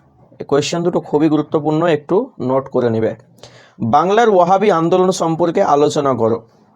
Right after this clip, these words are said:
রবীন্দ্রনাথ ঠাকুরের শিক্ষাভাবনা সম্পর্কে আলোচনা করো। ছাপাখানা বিস্তারে উপেন্দ্র কিশোর রায়চৌধুরীর ভূমিকা উল্লেখ করো। তোমাদের আগে, আহ, প্রথমে বলেছি যে পিডিএফ যেটা রয়েছে,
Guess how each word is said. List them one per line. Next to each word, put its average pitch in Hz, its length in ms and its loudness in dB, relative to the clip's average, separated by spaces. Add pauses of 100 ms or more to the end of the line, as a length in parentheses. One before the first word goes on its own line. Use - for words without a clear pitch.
(520)
রবীন্দ্রনাথ 196 640 2
ঠাকুরের 180 360 0
শিক্ষাভাবনা 180 680 -2
সম্পর্কে 165 480 -2
আলোচনা 151 500 0
করো। 160 360 -2 (800)
ছাপাখানা 196 600 0
বিস্তারে 180 460 0
উপেন্দ্র 180 560 2
কিশোর 175 300 0
রায়চৌধুরীর 147 560 0
ভূমিকা 143 480 0 (400)
উল্লেখ 151 380 2
করো। 113 300 -2 (400)
তোমাদের 175 280 0
আগে, 165 220 2
আহ, 143 300 0
প্রথমে 190 540 -2
বলেছি 190 420 0
যে 175 120 -2
পিডিএফ 160 560 2 (100)
যেটা 147 280 -2
রয়েছে, 147 440 0